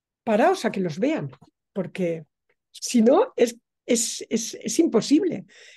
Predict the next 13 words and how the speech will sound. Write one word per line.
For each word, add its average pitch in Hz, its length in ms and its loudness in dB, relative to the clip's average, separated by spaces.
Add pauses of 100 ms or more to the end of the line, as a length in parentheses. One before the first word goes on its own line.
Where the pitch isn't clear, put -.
que 196 140 0
puedan, 233 440 4 (520)
y 254 140 6
es 427 140 6
especialmente 339 1080 6
imposible 220 440 0
para 180 140 -2
los 170 160 -6
alumnos 226 340 -4
más 160 180 -6
vulnerables. - 680 -12 (680)
Fijaos, 262 520 2
este, 370 560 0